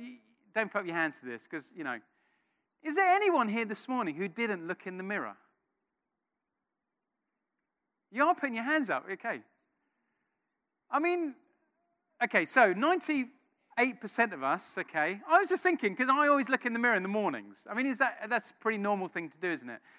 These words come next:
To look in the mirror in, in the mornings. And I was thinking this, you know, James is saying that, that the Bible, um, i-, is like a mirror. How many of us this morning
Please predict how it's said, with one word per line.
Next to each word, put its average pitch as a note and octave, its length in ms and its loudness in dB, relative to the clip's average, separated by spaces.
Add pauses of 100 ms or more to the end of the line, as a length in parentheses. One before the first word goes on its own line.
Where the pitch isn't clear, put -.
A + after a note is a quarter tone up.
(180)
To F3+ 80 -6
look G3 360 -4 (260)
in E3 140 -6
the F3 60 -8
mirror D3+ 400 0 (360)
in, E3 380 -6
in D#3+ 240 -10
the D#3+ 60 -10
mornings. D#3 760 -8 (200)
And B3 100 -2
I D#4+ 80 6
was E4+ 140 0
thinking C4+ 400 -2
this, B3 200 -6
you B3 60 -10
know, A3+ 100 -4
James D4 320 -4
is C4 120 -6
saying F#3+ 340 -4 (380)
that, G#3+ 120 -2 (120)
that G3+ 160 -4
the F#3+ 60 -8
Bible, A3 600 4 (380)
um, G2+ 320 0 (720)
i-, G#3+ 140 -8
is F#3+ 120 -6
like G#3 200 2
a G3+ 40 -6
mirror. F#3 440 -2 (1600)
How D#4+ 160 8
many F#4+ 140 2
of D#4+ 60 -6
us D4+ 140 0
this - 220 -8
morning F3 560 -2